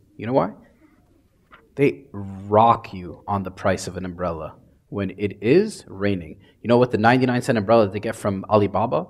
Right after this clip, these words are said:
They sell that same ninety-nine cent umbrella for, like, fourteen dollars on a rainy day, 'cause they know you're the sucker that left the house without an umbrella.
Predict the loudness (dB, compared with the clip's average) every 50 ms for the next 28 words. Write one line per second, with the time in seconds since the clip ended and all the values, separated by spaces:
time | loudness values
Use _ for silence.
0 | -12 _ _ _ _ _ _ _ _ _ _ _ -2 -2 0 2 2 2 2 2
1 | 0 0 -4 -10 -4 0 2 2 2 2 0 0 0 0 -2 -2 -4 -4 -6 -6
2 | -6 -6 -8 -8 -2 0 0 0 0 0 -4 -8 -10 -10 -12 -14 -16 -10 -8 -8
3 | -8 -6 -8 -8 -6 -6 -6 -8 -8 -12 -14 -18 -20 -20 _ -20 -18 -18 -18 -18
4 | -18 -18 -18 -18 -16 -18 -18 -14 -14 -8 -4 -2 0 0 2 2 2 2 0 0
5 | 0 -2 -2 0 0 0 0 0 -2 -2 -2 -4 -6 -4 -4 -4 -2 -2 0 2
6 | 2 2 0 -2 -6 -16 _ _ _ _ _ 4 4 6 8 8 6 6 4 2
7 | 0 -2 0 2 2 2 4 2 0 -2 -4